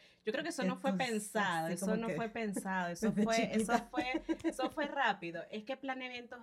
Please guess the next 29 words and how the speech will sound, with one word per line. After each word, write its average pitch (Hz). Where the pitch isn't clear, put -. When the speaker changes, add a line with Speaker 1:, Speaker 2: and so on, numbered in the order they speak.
Speaker 1:
realmente 220
comienza 226
cuando 185
yo, 175
yo 165
salgo, 190
creo 208
que 214
no 170
había 220
terminado 196
la 196
universidad, 156
y 180
tenía 170
unos, 220
un 196
dinerito 226
por 233
ahí, 247
una 233
Speaker 2:
Ajá, 226
Speaker 1:
cosa, 359
Speaker 2:
ajá, 247
Speaker 1:
ya 226
Speaker 2:
claro, 254
Speaker 1:
me -
Speaker 2:
la 247
Speaker 1:
gustaba, 381